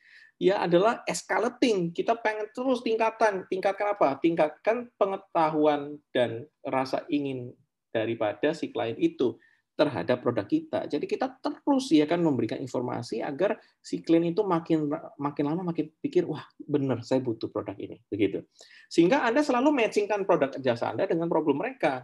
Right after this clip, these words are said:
Selalu bilang bahwa problem mereka ini, aku ada solusinya. Problem kamu ini, aku ada jasanya.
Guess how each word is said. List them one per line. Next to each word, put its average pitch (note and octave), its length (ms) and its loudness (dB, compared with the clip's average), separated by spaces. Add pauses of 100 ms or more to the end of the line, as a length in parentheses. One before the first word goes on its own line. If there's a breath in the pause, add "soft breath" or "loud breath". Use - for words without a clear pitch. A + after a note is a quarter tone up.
(160)
Selalu D#3+ 400 0
bilang D3 240 4
bahwa A#2+ 160 0
problem D3 400 2
mereka D#3 320 -2
ini, A3 240 -4
aku F#3 240 0
ada D#3+ 160 0
solusinya. F3+ 480 -2
Problem D#3 400 4
kamu G#3+ 240 -4
ini, C4 240 -6
aku C#4 240 -2
ada A#3 240 2
jasanya. F#3+ 560 -2